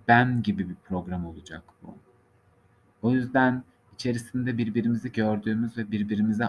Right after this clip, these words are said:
ayna olduğumuz ve duyduğumuz şeylerin sorumluluğunu aldığımız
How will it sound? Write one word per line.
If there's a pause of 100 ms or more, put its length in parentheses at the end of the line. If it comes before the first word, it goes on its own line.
ayna
olduğumuz (500)
ve
duyduğumuz
şeylerin
sorumluluğunu
aldığımız